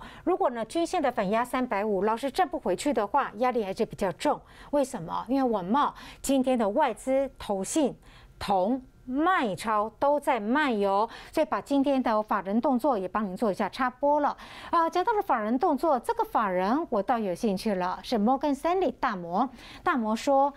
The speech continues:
面板厂现在大的面板厂纷纷在减产，其实是有利于缓和第四季价格的跌势能够放缓下来。啊，所以我们先看一下分好不好？友达啦、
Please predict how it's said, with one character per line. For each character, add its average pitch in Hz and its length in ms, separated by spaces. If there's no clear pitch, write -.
面 392 280
板 247 240
厂 - 260
现 330 220
在 277 160
大 392 300
的 240 100
面 247 180
板 214 160
厂 - 220
纷 320 200
纷 302 140
在 285 160
减 214 300
产， 247 260
其 359 180
实 403 140
是 381 120
有 214 320
利 320 260
于 196 320
缓 254 220
和 226 260
第 370 260
四 320 240
季 285 260
价 320 380
格 208 260
的 233 120
跌 220 240
势 247 260
能 202 180
够 254 140
放 330 280
缓 170 200
下 269 220
来。 185 360
啊， 262 380
所 - 160
以 370 60
我 302 40
们 214 200
先 330 180
看 330 200
一 269 40
下 254 160
分 285 280
好 226 100
不 196 100
好？ 185 160
友 247 240
达 262 220
啦、 330 260